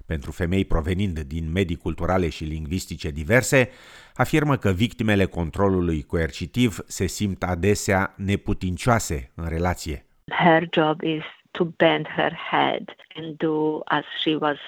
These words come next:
Speaker 2: told. Very often they are made believe that by submitting themselves and being agreeable with the husband making all the decisions about their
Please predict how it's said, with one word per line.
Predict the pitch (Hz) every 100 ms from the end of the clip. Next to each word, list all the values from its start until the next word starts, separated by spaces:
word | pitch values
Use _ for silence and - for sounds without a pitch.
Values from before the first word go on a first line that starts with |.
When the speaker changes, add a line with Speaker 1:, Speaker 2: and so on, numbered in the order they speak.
| -
Speaker 2:
told. | 156 143 143 139 - _
Very | 175 165 -
often | 156 - - 147 147
they | 156 143 147
are | - 151 143 151
made | 151 151 147 -
believe | 135 143 147 139 139
that | - 127 135
by | - 131 143 -
submitting | 143 160 160 175 170 170
themselves | 156 151 - 135 113 135 - -
and | 147 139 - 175 -
being | 180 175 165 160 151 - _
agreeable | 160 - 180 180 165 160 160 151 - 156
with | 139 -
the | 160 147 151
husband | 156 - 165 151 147
making | 156 151 - 156 147 -
all | 165 160 156
the | 156 147
decisions | - 151 - - -
about | - 139 139
their | 139